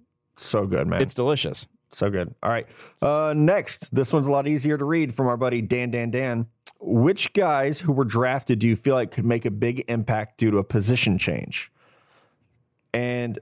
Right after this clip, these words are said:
Speaker 1: I'm
Speaker 2: Man.
Speaker 1: like, Khalil McKenzie's the only position change guy I can really think of.
Speaker 2: Well, have the Bucks come out and talked about what they're gonna do with M J Stewart yet? 'Cause
Speaker 1: Yeah,
Speaker 2: I
Speaker 1: so
Speaker 2: think
Speaker 1: that's
Speaker 2: he,
Speaker 1: a good
Speaker 2: we
Speaker 1: one, like,
Speaker 2: talked about
Speaker 1: guys who are gonna play safety.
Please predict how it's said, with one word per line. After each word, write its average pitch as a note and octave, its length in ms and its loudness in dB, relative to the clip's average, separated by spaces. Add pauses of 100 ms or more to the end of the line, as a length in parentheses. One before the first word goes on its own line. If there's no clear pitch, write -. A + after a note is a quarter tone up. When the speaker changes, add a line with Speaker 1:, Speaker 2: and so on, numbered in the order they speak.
(120)
Speaker 1:
I'm C#3+ 220 0
Speaker 2:
Man. E3 360 -2 (260)
Speaker 1:
like, B2 200 -2
Khalil C#3+ 320 4
McKenzie's A#2+ 600 2
the A2+ 100 2
only G#2+ 220 2
position A2+ 580 0
change G#2+ 380 0
guy G#2 260 2
I G#2+ 80 -2
can A2 140 -6
really G2 180 -2
think B2+ 240 -2
of. - 280 -10 (1400)
Speaker 2:
Well, F#3 400 4
have G3 180 4
the G#3+ 80 2
Bucks F#3 360 0
come C4+ 220 0
out G3 260 2
and C#3 140 2
talked D3 320 -2
about D3 320 2
what C3 220 0
they're C3 140 4
gonna B2 220 -2
do A#2 600 2
with A#2+ 200 0
M A#2 160 0
J A2+ 160 2
Stewart G#2+ 440 0
yet? B2+ 280 2 (1000)
'Cause C3 460 4
Speaker 1:
Yeah, D#3+ 100 4
Speaker 2:
I D#3 40 2
Speaker 1:
so E3+ 120 -2
Speaker 2:
think C#3 60 -2
Speaker 1:
that's D#3+ 200 0
Speaker 2:
he, E3 60 4
Speaker 1:
a - 20 2
good C3 140 2
Speaker 2:
we E3 60 2
Speaker 1:
one, A2+ 80 -2
like, G#2+ 100 0
Speaker 2:
talked G#2+ 100 -6
about - 140 2
Speaker 1:
guys - 120 -6
who B2+ 80 2
are A2+ 60 2
gonna A2 140 2
play G#2+ 160 -2
safety. G2 720 -2